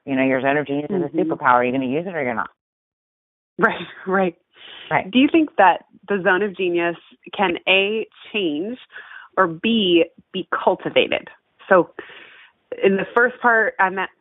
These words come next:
Speaker 2: curious if it's an inherent thing that we just need to carve away at, like Michelangelo and the angel and the statue. And in the second part of the question, I'm curious, can someone choose and say, "I want that zone of genius,"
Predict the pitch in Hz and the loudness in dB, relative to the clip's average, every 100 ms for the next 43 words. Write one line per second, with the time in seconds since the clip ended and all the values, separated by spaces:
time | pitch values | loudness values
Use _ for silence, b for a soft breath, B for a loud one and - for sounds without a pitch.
0 | - 202 190 180 175 - 175 175 170 170 | -6 -2 0 -2 -4 -6 -4 -2 -2 -2
1 | 160 160 - 208 208 202 - 196 190 180 | -8 -8 -2 2 4 2 0 0 0 -2
2 | 151 170 175 170 170 - 165 - - 175 | -2 -4 -2 0 0 -2 -6 -4 0 2
3 | 175 175 175 185 - 160 151 170 165 175 | 2 2 4 4 2 -4 -6 -8 -6 -6
4 | 165 170 165 165 160 147 - 160 160 165 | -4 -2 2 2 2 -2 -4 -4 2 2
5 | 165 165 196 202 - 196 190 - _ B | 2 -2 2 2 2 -6 -6 -12 _ B
6 | B B 160 180 190 - 220 220 196 180 | B B -4 -2 -2 0 0 0 0 0
7 | 165 165 180 - 170 165 - 170 165 156 | 0 0 0 0 -4 -6 0 4 4 2
8 | 156 - - 170 165 190 185 175 160 156 | -4 -16 -10 -10 -2 -2 0 -2 -2 -6
9 | - _ _ - 208 240 175 - _ - | -10 _ _ -6 0 2 2 -2 _ -12
10 | 165 160 - 277 302 254 202 269 302 214 | -2 0 2 2 4 0 0 0 0 0
11 | 214 196 170 175 165 135 | -8 -6 -6 -6 -8 -8